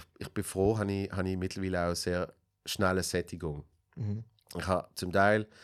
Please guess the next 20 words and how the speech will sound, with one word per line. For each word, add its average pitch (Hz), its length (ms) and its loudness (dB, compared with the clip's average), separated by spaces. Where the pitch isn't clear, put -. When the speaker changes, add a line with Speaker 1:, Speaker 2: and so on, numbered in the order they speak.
Speaker 1:
mega 110 480 2
Bock, 101 280 4
irgendwie, 95 360 0
äh, 90 220 0
keine 85 160 -4
Ahnung, 82 220 -4
einen - 140 -20
Kübel 90 300 -2
Malteser 87 640 -4
zu - 120 -6
essen 85 320 -4
oder 92 80 -2
<laughs> - 0 -
sowas. - 760 2
Speaker 2:
Ja. 101 120 -2
Speaker 1:
Aber 98 200 -4
das - 160 -8
langt 85 240 -4
dann 78 100 -8
auch. - 100 -14